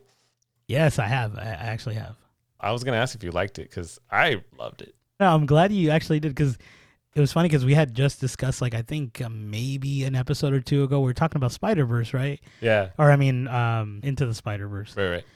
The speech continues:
Speaker 1: And, uh, it has such a definite, like, look to it. And I'm like, "Dude, he's gonna like this movie." And I forgot to recommend it to you.
Speaker 2: Oh. <laughs>
Speaker 1: Because the day I watched it, I, I just watched it and I was gonna text you.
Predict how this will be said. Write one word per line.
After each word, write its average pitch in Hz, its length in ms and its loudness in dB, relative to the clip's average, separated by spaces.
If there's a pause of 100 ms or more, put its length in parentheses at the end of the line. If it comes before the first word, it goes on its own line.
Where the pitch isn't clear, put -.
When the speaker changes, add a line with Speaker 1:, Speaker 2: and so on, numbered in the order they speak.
(320)
Speaker 1:
And, 127 300 -2
uh, 117 580 0
it 127 140 -2
has 135 260 4
such - 400 -2
a 147 100 2
definite, 123 880 -4
like, 120 260 -8
look 120 300 -2
to 147 200 4
it. 156 180 0 (480)
And 131 120 2
I'm 135 100 4
like, 127 160 4
"Dude, 143 140 2
he's 151 160 2
gonna 156 160 2
like 135 200 0
this - 200 -4
movie." 143 240 2
And 131 100 0
I 123 40 4
forgot 135 360 0
to 160 100 -4
recommend 127 440 -2
it 123 100 -8
to 123 120 -6
you. 107 260 -4
Speaker 2:
Oh. 127 280 6 (380)
<laughs> - 20 0
Speaker 1:
Because 135 360 4
the 131 100 0
day 135 220 4
I 151 160 6
watched 131 480 0
it, 170 140 4
I, 127 280 -4 (100)
I 135 60 -4
just 123 220 -4
watched 127 400 0
it 160 60 4
and 143 120 0
I 123 80 2
was 120 140 -2
gonna 135 160 0
text - 340 -4
you. 170 200 0